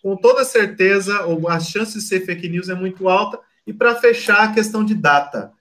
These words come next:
Então a notícia é verdadeira, aconteceu, aquelas pessoas realmente falaram isso, só que fizeram isso em dois mil e onze, em dois mil e oito, em dois mil e nove,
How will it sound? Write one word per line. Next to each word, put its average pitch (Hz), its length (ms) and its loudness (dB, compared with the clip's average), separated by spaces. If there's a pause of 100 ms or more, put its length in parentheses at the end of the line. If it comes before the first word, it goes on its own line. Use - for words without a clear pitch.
(240)
Então 156 220 -2
a 180 40 2
notícia 180 440 0
é 202 40 2
verdadeira, 180 760 2
aconteceu, 175 720 -2
aquelas 165 280 -2
pessoas 160 360 -6
realmente 185 340 -6
falaram 160 440 2
isso, 190 180 -4
só 190 80 -6
que - 100 -20
fizeram 175 340 0
isso 185 160 -4
em - 20 -4
dois 185 160 4
mil 190 140 -2
e 185 100 0
onze, 160 440 2 (320)
em - 40 -20
dois 147 180 -8
mil 156 140 -4
e 156 100 -2
oito, 151 560 0
em 131 100 -20
dois 135 220 -8
mil 143 120 -8
e 151 80 -4
nove, 127 560 0